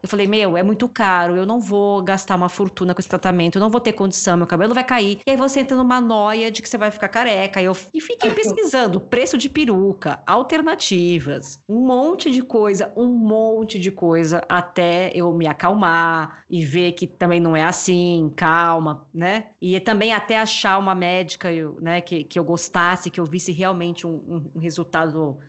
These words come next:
a curto e longo prazo, porque é um tratamento demorado. E aí uma coisa interessante, Amanda, que é o seguinte: eu,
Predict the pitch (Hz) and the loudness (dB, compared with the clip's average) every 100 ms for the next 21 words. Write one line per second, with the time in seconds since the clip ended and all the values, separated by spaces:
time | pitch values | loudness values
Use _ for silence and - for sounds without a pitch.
0 | - 226 - 185 190 196 170 165 151 - | -8 -8 -2 0 0 2 2 0 -2 0
1 | 156 180 175 165 147 160 160 170 151 147 | 0 2 0 -4 -4 -4 -2 -2 -2 -4
2 | 147 156 151 143 165 185 175 180 - 214 | -2 -2 0 2 2 2 -2 -6 -2 0
3 | 247 311 226 - 226 202 196 170 147 - | 2 0 0 0 0 0 -2 -2 -2 -2
4 | 196 233 214 196 175 160 151 143 180 190 | 0 0 0 -2 -2 0 0 0 0 0
5 | - 233 220 226 - 139 139 - - 269 | -2 0 0 0 0 -2 -4 -12 -2 0
6 | 311 185 - | 2 0 -4